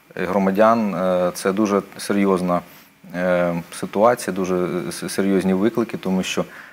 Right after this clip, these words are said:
якщо неправильно, не в тому напрямку піде цей третій етап,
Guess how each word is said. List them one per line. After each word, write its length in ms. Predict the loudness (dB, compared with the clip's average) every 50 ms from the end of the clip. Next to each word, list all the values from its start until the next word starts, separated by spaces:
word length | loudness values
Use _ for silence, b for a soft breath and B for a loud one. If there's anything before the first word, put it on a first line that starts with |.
| B B -4
якщо 680 | 0 0 0 0 -2 -4 -2 2 4 4 4 4 4 2 0
неправильно, 960 | 0 2 2 4 4 4 4 4 4 4 6 6 6 4 2 2 0 0 0
не 80 | 0
в 60 | -2 0
тому 200 | 0 0 2 2
напрямку 560 | 2 2 2 0 0 -2 -2 -2 -4 -6 -6 B B B B _
піде 300 | -2 0 4 4 4 4
цей 160 | 4 2 -2
третій 460 | 0 2 2 2 2 0 -2 -4 -4 -4
етап, 340 | -4 0 2 4 4 2